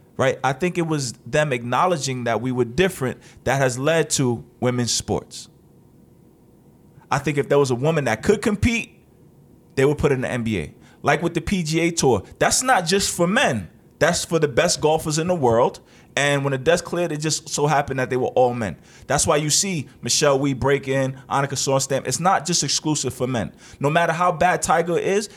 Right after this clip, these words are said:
he'll never be on the L P G A Tour, right? So it is the acknowledgement that we are different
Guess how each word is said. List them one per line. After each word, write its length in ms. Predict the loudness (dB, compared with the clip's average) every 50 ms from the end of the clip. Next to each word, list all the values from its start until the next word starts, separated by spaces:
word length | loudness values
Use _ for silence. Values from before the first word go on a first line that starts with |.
| -2 0
he'll 100 | 0 0
never 240 | 2 0 -2 -2 -2
be 140 | -2 -2 -2
on 100 | -2 0
the 160 | -2 -2 -2
L 140 | 0 0 0
P 160 | 0 -2 -6 -6
G 240 | -6 -4 -2 -2 -2
A 80 | -2 -2
Tour, 280 | -4 -6 -6 -6 -6 -8 -16 -20 _ -20 -20 _ _ _ _ _ _ _ -20 -20 _ _
right? 240 | -6 -4 -4 -4 -4 -8 -14 -20 -20 _ -20 -20 -20 -20 -12
So 520 | -6 -2 2 4 6 6 6 4 2 -2 -2 0
it 140 | 0 2 4
is 220 | 2 2 2 0
the 160 | 0 0 0
acknowledgement 880 | 0 0 0 0 2 4 4 4 4 2 0 -2 -2 -2 -2 -4 -6 -10 -20 -20 -20 -20 -20 -20 _ -20 -20 -20 _ _ -6
that 200 | -2 0 0 2 2
we 160 | 2 2 4
are 160 | 4 4 2 2
different 540 | 0 0 0 0 0 0 -6 -8 -8 -8